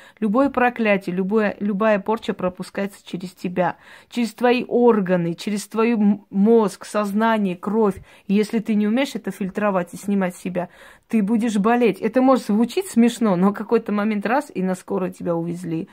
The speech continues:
Потом раз, и это у тебя отказало, раз то отказало.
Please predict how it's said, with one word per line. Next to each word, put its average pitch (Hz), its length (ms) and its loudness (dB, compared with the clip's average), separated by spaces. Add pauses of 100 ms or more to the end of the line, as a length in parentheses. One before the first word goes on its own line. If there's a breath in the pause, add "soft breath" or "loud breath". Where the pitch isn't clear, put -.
(340 loud breath)
Потом 240 300 2
раз, 269 340 4
и - 120 -2
это 214 260 2
у 190 80 2
тебя 185 260 -2
отказало, 175 640 -6
раз 254 240 -2
то 214 280 2
отказало. 180 760 -2